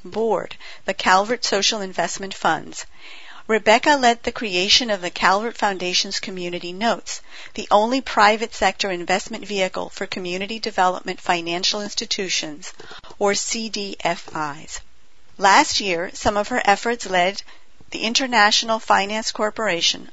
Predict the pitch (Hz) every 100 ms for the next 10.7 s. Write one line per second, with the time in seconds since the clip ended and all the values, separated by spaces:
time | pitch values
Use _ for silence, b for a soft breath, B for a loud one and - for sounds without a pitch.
0 | - 185 180 208 233 202 165 165 - B
1 | B B B 202 196 196 220 240 214 208
2 | 220 208 226 220 214 196 180 - 185 180
3 | 208 226 220 214 180 180 - 165 170 -
4 | B B - 220 202 208 233 - - 240
5 | 226 233 240 - - 214 220 233 202 196
6 | 208 208 208 202 233 - - 170 - B
7 | B B - 226 220 214 220 214 196 202
8 | 220 226 - 240 226 196 208 - - -
9 | 208 196 180 165 - - - 175 180 170
10 | - 202 165 160 - -